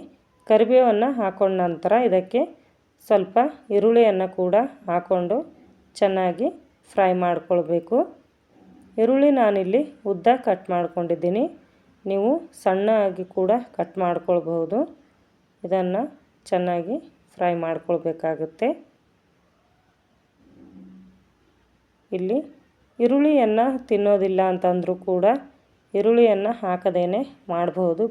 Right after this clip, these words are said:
ಬೆಳ್ಳುಳ್ಳಿಯನ್ನು ಸ್ವಲ್ಪ ಜಜ್ಜಿ ಹಾಕ್ಕೊಂಡ್ರೆ ಅದು ಕೂಡ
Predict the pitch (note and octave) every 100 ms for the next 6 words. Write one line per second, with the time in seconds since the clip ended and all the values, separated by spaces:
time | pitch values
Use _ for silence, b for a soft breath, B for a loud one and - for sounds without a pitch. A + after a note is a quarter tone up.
0 | G3 F#3 G3+ A3 G#3+ G3 F#3+ F#3 F3 F#3
1 | E3+ E3+ E3 A#3 D#4 b b b b G3
2 | G3 G3+ F#3 F#3 B3+ D4 - F3 G3 -
3 | F3